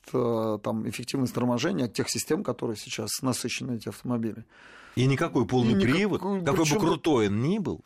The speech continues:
Speaker 1: это
Speaker 2: не
Speaker 1: тоже
Speaker 2: имеет
Speaker 1: байка.
Speaker 2: никакого отношения.
Speaker 1: Это тоже байка, которая, да, в автомобильных кругах распространена. Ч-, полный привод раз лучше разгоняется, значит, он лучше тормозит. Ничего не лучше он тормозит.
Speaker 2: Потому что у меня четыре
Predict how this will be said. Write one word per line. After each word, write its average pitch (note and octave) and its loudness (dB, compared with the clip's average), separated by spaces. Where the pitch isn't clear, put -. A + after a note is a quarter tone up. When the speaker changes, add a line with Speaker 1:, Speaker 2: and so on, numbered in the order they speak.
Speaker 1:
это G3 -2
Speaker 2:
не - -14
Speaker 1:
тоже C#3+ 2
Speaker 2:
имеет E3 4
Speaker 1:
байка. G3+ 4
Speaker 2:
никакого E3 2
отношения. B2 0
Speaker 1:
Это - 2
тоже A3 2
байка, D#3 0
которая, C#3 2
да, D#3 2
в B2 -2
автомобильных C#3 0
кругах C3+ 0
распространена. C3 -2
Ч-, C3+ 0
полный D3+ 2
привод C#3 4
раз C#3+ 0
лучше C#3 0
разгоняется, D3+ 0
значит, D3+ -2
он C#3+ 0
лучше D#3 0
тормозит. D#3 0
Ничего A3 2
не A3+ 4
лучше G3 2
он C3+ -4
тормозит. E3 0
Speaker 2:
Потому D3 2
что A2+ 0
у - 0
меня B2+ 2
четыре F3+ 2